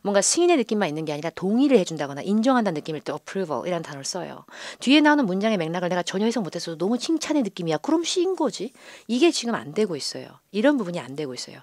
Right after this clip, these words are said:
그래서 첫 번째 문제를 잘 맞추셨더라도, 어, 처음에 라디오 듣고 있다고 얘기해봤자 라디오 호스트는 오히려 이 말을 하는 여자였었고요. 스테파니 씨라는 이름이 들리자마자 그분이 여기 지역 주민이신데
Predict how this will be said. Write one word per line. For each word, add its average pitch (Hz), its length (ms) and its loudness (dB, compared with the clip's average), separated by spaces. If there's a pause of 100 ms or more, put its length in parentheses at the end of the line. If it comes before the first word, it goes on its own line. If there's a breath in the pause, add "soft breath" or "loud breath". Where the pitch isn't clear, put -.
(420 loud breath)
그래서 208 160 -4
첫 311 180 -2
번째 349 280 4
문제를 202 280 -2
잘 190 160 -6
맞추셨더라도, 151 840 -4 (300 loud breath)
어, 170 420 2
처음에 349 360 4
라디오 185 340 2
듣고 214 240 0
있다고 190 220 2
얘기해봤자 160 460 0
라디오 220 400 4
호스트는 240 340 0
오히려 175 160 0
이 175 80 0
말을 165 240 2
하는 196 240 -2
여자였었고요. 143 1040 -6 (580 loud breath)
스테파니 330 500 6
씨라는 277 360 4
이름이 226 220 2
들리자마자 185 760 0 (240 soft breath)
그분이 190 520 0 (160 soft breath)
여기 180 260 0 (220)
지역 - 320 2
주민이신데 147 840 -6